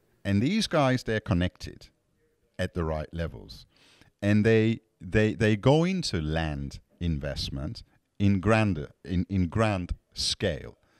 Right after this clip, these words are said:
But these guys, they know what they're doing. Because the land that they would buy,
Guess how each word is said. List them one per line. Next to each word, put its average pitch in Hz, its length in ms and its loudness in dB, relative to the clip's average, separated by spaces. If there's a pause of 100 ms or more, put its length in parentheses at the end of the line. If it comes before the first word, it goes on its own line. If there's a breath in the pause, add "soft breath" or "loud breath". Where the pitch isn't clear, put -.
(360 soft breath)
But 90 180 -6
these 185 280 2
guys, 151 300 0
they 98 120 -4
know 107 140 -8
what 104 160 -8
they're 82 160 -6
doing. 78 360 -8 (500 soft breath)
Because 101 380 2
the 104 100 4
land 160 340 4
that 170 180 0
they 120 140 4
would 104 240 0
buy, 107 400 6